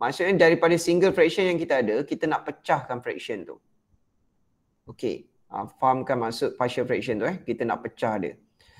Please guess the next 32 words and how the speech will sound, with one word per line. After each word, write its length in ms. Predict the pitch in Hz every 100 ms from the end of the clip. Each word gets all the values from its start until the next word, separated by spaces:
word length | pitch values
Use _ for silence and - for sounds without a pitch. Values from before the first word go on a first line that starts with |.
| - -
So, 440 | 220 247 240 -
let's 200 | 156 170
say 120 | 214 202
this, 320 | 170 - -
uh, 440 | 92 95 143 147 147
you 160 | 147
have 160 | 156 143
this 200 | 147 143
one. 200 | 117 - - - _ _ _ _ _ _ _ _ _ _ _ _ _ _ _ -
Can 280 | 196 233 220
be 160 | 220
simplified 640 | 208 185 175 170 170 147 -
tu, 280 | 113 160 -
kita 240 | 147 185
boleh 160 | 190 175
simplify 480 | 170 160 131 107 147
kepada 320 | - 156 160
yang 160 | 202
ni. 280 | 214 139 -
Kita 280 | - - 156
equalize 400 | 139 143 151 151
dem-, 360 | 151 147 147 135
denominator, 520 | 139 147 147 147 143
kan? 240 | 156 143 98
Ataupun, 320 | 120 135 156
ataupun 540 | 135 - - 143 143 151
kita 240 | 147 135
buat 160 | 127 -
butterfly 560 | 127 127 - 139 117
kat 160 | 104 95
sini, 240 | 117
eh. 40 | 123